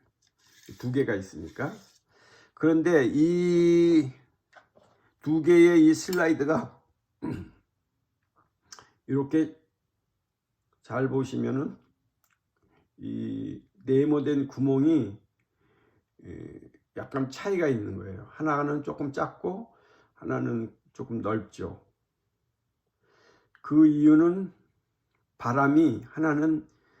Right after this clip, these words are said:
어, 집중적으로 들어갈 것이고 하나는 넓게 들어가니까 소리가, 에,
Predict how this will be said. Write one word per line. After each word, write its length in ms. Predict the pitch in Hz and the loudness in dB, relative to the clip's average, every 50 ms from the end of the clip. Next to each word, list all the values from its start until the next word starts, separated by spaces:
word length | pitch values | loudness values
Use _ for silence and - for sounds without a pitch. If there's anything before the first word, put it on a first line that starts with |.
| _ _ _ _ _ _ _ | _ _ _ _ _ _ _
어, 240 | 101 101 98 143 | -12 -10 -10 -10
집중적으로 680 | 139 - 127 120 - 156 151 147 135 139 131 127 123 117 | -8 -8 -10 -6 0 0 0 2 2 0 -2 -2 -4 -4
들어갈 340 | - - 113 110 113 110 110 | -6 -6 -4 -4 -4 -4 -4
것이고 400 | - 107 - - - 98 - 131 | -6 -10 -10 -8 -12 -10 -10 -10
하나는 380 | 135 131 139 139 139 139 131 113 | -8 -6 -4 -2 -2 -2 -2 -2
넓게 400 | 113 117 127 127 - 139 127 113 | -2 -2 -4 -2 -2 -2 -2 -2
들어가니까 680 | 113 113 107 110 101 101 95 - - 123 127 135 131 127 | -2 -4 -4 -4 -8 -10 -12 -8 -6 -4 -4 -4 -4 -6
소리가, 720 | - - - 160 151 147 - 135 143 170 180 185 - _ _ _ _ _ _ _ _ _ _ _ _ - | -10 -8 -4 -2 -2 0 0 0 0 0 -2 -8 -16 _ _ _ _ _ _ _ _ _ _ _ _ -18
에, 160 | 85 85 82 | -14 -14 -14